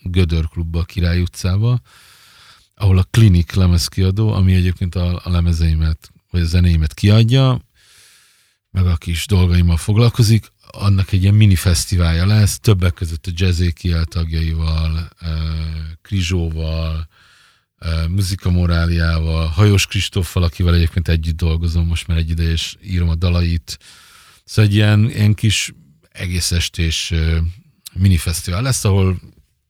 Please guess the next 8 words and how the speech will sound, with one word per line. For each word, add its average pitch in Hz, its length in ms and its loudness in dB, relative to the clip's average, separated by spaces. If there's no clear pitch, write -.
olyan 82 160 -6
nyolc-tíz 87 580 -2
zenekar 78 500 -4
és 80 180 -10
produkció 104 560 -6
fog, 85 280 -8
ö, 85 160 -2
ö, 87 280 0